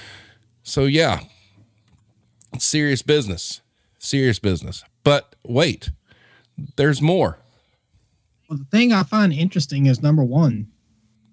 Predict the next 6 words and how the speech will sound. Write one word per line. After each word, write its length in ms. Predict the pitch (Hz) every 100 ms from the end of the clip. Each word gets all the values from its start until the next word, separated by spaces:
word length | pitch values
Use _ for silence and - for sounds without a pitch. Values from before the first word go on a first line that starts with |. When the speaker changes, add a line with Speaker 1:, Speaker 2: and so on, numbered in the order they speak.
| _ _ _
Speaker 2:
artist. 480 | 139 143 120 - - _ _ _ _ _ _ _ _ _ _ _ _ _ _ _ _ _ _ _ -
That's, 260 | 151 143 147
uh, 280 | 123 110 107 _ _ _ _ _ _ _ -
that's 180 | 151
interesting 480 | 151 151 131 110 104
right 160 | 104